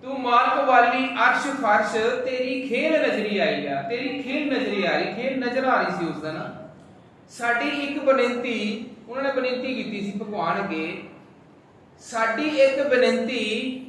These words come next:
ਭਗਤਾਂ ਵਾਸਤੇ ਆਪਣੀ ਬਣਾ ਦੇ ਸਿੱਧੀ ਸੜਕ।" ਸਿੱਧੀ ਸੜਕ ਬਣਾਈ ਪਰਮੇਸ਼ਰ ਨੇ।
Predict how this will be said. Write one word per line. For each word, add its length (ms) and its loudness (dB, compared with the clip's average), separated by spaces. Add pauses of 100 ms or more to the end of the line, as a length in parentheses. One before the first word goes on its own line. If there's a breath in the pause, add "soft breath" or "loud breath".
(160)
ਭਗਤਾਂ 440 2
ਵਾਸਤੇ 640 4 (340)
ਆਪਣੀ 480 -4
ਬਣਾ 340 4
ਦੇ 120 6
ਸਿੱਧੀ 400 -2
ਸੜਕ।" 520 -4 (1800)
ਸਿੱਧੀ 320 -10
ਸੜਕ 280 -4
ਬਣਾਈ 320 -2
ਪਰਮੇਸ਼ਰ 460 -8
ਨੇ। 280 -12